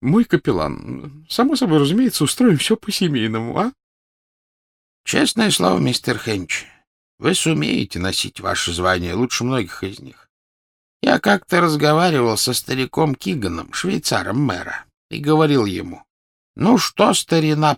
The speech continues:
Пат, какого вы мнения о вашем новом начальнике?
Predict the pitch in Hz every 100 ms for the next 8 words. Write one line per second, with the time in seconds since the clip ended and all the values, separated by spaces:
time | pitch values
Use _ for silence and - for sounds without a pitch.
0 | _ 123 107 - - - _ _ _ _
1 | - 98 - 185 262 123 123 110 160 156
2 | 139 120 - 95 98 143 - 127 113 120
3 | 113 107 113 - - - _ -